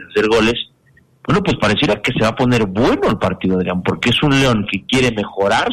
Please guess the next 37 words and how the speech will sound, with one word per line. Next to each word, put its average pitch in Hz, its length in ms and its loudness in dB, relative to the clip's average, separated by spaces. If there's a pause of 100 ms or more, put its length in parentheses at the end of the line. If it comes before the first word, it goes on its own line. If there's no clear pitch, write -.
su 175 160 -2
cuota 123 320 -2
ofensiva, 107 640 -2 (600)
que - 180 -20
quiere 123 220 2
encontrar 117 580 -2
a 185 60 0
ese 143 180 0
goleador 110 520 2
que 113 100 0
hoy 113 120 2
no 113 160 -6
tiene, 123 440 0
porque 104 200 0
hoy 104 80 0
se 107 100 0
reparten 101 580 -2
los 92 160 -4
goles 104 300 -2
todos, 131 480 2 (760)
ante 123 320 0
un 143 80 2
equipo 165 440 -4
que - 80 -10
parece, 139 760 0
Adrián, 151 500 0 (380)
no 107 200 -2
sé 123 140 0
si 131 100 0
coincidas, 151 460 2 (460)
te 117 180 0
deja 156 300 0
jugar 180 300 2
y 190 80 -4
te 147 80 -4
dice, 139 300 0
"Ah, - 360 -4